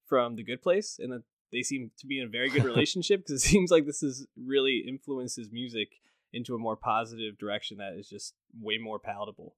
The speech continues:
Speaker 1: Yeah, James Blake, man, I did not expect to like this record this much.
Speaker 2: Yeah, I agree. Frankly, I need to listen to it again, 'cause I think, like you said, there's both beginning and the end have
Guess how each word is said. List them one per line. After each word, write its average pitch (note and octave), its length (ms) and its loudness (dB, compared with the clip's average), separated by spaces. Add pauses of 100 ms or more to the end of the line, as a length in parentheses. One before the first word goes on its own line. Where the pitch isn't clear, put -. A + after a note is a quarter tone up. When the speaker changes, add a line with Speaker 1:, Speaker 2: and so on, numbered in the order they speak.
(160)
Speaker 1:
Yeah, D#3 200 2
James C#3+ 300 -2
Blake, D3 300 0
man, G2+ 180 -8
I G#2+ 60 -10
did C3 100 -6
not C3 220 2
expect C3 400 0
to A#2 60 -4
like G#2+ 160 -6
this G#2 120 -14
record - 300 -10
this - 160 -20
much. - 100 -14
Speaker 2:
Yeah, A#2 160 10
I B2 40 12
agree. B2 260 10
Frankly, C3 280 8
I A#2 40 10
need C#3 80 10
to A#2 60 8
listen F#2 240 4
to A2 100 4
it F#2 60 2
again, F#2+ 360 0 (100)
'cause F#2+ 260 -6
I F#2+ 80 -4
think, F#2+ 280 -6
like F#2+ 160 -6
you F#2+ 60 -10
said, G2+ 200 -2
there's F#2+ 320 -4 (260)
both F#2+ 240 -2
beginning G2+ 360 2
and F#2+ 160 0
the E2+ 100 0
end F#2+ 280 0
have F#2 260 0